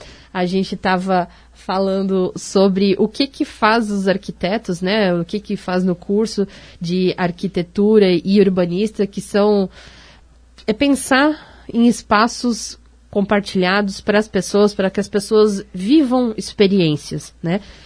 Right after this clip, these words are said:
Não são apenas, como a gente tava falando aqui, caixinhas onde bota as pessoas pra elas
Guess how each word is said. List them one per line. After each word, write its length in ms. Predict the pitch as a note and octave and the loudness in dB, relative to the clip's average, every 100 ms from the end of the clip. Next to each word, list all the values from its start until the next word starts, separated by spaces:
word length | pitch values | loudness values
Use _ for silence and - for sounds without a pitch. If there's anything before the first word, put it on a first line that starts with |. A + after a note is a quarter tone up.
| - | -4
Não 160 | F#3 | -2
são 240 | F#3+ A3 A3 | 0 2 2
apenas, 420 | G#3 G#3+ G#3+ G3+ | 2 2 2 0
como 180 | G#3 G#3+ | -2 2
a 100 | A3 | 4
gente 240 | G3+ G#3+ | 2 0
tava 180 | F#3+ G3+ | -2 -2
falando 200 | G3+ G3+ | 0 0
aqui, 160 | F#3+ G#3+ | -2 -4
caixinhas 640 | - F#3+ - A3 G#3+ G#3 | -6 -6 -4 0 0 0
onde 240 | F#3 G3 | 2 2
bota 300 | F#3 F3 F#3 | 2 2 2
as 80 | G3+ | -2
pessoas 420 | F#3 F3 F#3+ G3 | -4 -6 0 0
pra 160 | G3 F#3 | 0 0
elas 340 | F3+ F#3 F3+ | 2 2 0